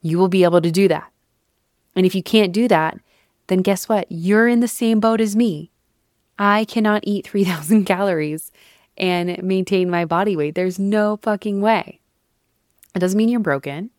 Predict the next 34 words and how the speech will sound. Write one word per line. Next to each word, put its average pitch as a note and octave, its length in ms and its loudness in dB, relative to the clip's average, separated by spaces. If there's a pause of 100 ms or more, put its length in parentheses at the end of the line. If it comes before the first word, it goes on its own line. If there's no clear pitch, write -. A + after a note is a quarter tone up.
It F#3 60 -8
doesn't F3 160 -4
mean G#3 100 0
there's G3+ 180 0
anything E3+ 300 -6
wrong E3+ 220 -6
with D#3 180 -10
you. - 240 -20 (1500)
If A3+ 320 0
you G#3+ 120 0
feel F3+ 580 0 (140)
that D#3+ 220 -6 (140)
angst - 520 -6
deep E3 180 -4
within D#3+ 240 -2
you D3+ 180 -6
where D3+ 100 -8
you're D3+ 140 -12
like, D#3 200 -14
"God, - 260 -18
I - 60 -14 (100)
really - 300 -6
just - 240 -12
want G3+ 120 -8
to F#3 60 -8
be F#3+ 140 -6
able F#3 100 -6
to F3+ 200 -10
eat F3+ 140 -6
more F3 180 -6
and E3+ 100 -6
maintain E3 360 -8
my E3 160 -6
weight," D#3+ 380 -4